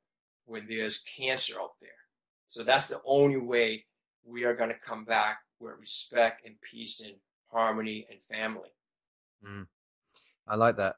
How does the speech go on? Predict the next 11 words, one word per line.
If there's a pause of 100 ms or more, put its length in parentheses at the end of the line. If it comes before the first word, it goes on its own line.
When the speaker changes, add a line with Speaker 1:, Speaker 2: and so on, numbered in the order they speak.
(140)
Speaker 2:
very
much. (360)
It's,
it,
you
talk
about,
um, (1040)
our
opponents, (200)
um,